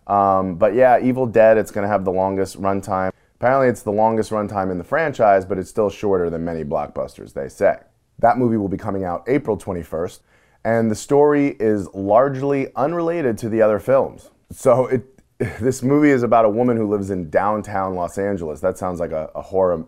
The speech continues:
movie if I've ever heard one. Downtown Los Angeles, if you don't know, it's, it's, uh, it's a little <laughs> scary these days. But apparently she gets taken over, are you ready for it, by a Canadarian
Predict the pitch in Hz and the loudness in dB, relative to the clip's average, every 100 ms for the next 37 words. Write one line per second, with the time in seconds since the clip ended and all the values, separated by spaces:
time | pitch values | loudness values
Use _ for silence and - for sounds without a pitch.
0 | - 82 92 87 82 85 82 98 90 73 | -12 -6 -6 -4 -4 -2 0 0 0 -4
1 | _ _ _ _ _ 90 80 76 71 64 | _ _ _ _ _ -4 -4 -8 -12 -16
2 | _ _ _ 95 101 104 92 85 104 107 | _ _ _ -4 -2 -2 -4 -4 -2 -2
3 | 98 85 76 87 87 82 92 90 73 69 | -2 -6 -8 -8 -6 -6 -4 -4 -6 -10
4 | 78 82 - - - 76 82 - - 80 | -10 -10 -12 -20 -12 -8 -8 -10 -8 -6
5 | 71 67 - 82 95 104 101 - 104 92 | -6 -8 -12 -10 -6 -4 -6 -6 -6 -4
6 | 87 82 - _ _ - 90 78 87 80 | -6 -8 -12 _ _ -8 -8 -6 -6 -6
7 | 78 - _ _ - 101 120 135 165 160 | -8 -16 _ _ -12 -8 -2 -2 -2 -4
8 | - 120 - - 127 131 143 - 113 101 | -4 -6 -6 -6 -4 -4 -4 -2 0 0
9 | 85 76 92 95 104 - 123 123 123 85 | 0 0 0 0 -2 0 2 2 0 -4
10 | 90 101 98 95 85 - _ - - 117 | 2 4 6 4 2 -2 _ -20 -10 -4
11 | 131 131 113 113 117 113 110 104 104 | -2 0 4 4 4 2 0 -4 -6